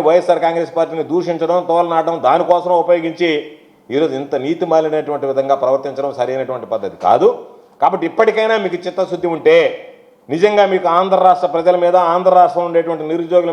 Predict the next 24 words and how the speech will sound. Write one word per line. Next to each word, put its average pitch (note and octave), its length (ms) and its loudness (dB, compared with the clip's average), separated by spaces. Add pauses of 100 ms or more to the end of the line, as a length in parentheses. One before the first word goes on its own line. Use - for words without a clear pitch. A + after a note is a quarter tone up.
మీద, E3+ 100 2 (160)
ఆంధ్ర F3 240 0
రాష్ట్రంలో E3+ 360 -2
చదువుకున్నటువంటి E3 680 -2
యువత E3+ 160 4 (100)
మీద, D#3+ 140 6 (600)
వీళ్ళకి E3+ 280 4
ఉద్యోగ F#3+ 240 4 (120)
ఉపాధి F#3 320 2
అవకాశాలు F3+ 500 2
కల్పించాలి E3 520 2
అనేటువంటి D#3+ 360 -2
ఆలోచన D#3 380 0
ఉంటే C#3 180 2 (640)
దయచేసి C#3+ 480 -2
ప్రచారం C#3+ 440 2
కోసం C3 260 -2 (380)
ప్రోకలాడకండి, B2 600 -2 (1120)
ప్రచారం G3 440 2
కోసం F#3 220 2 (100)
కోట్లాది F3+ 340 4
రూపాయలు E3+ 260 0
ఖర్చు D#3 200 -2
పెట్టకండి. B2 360 -4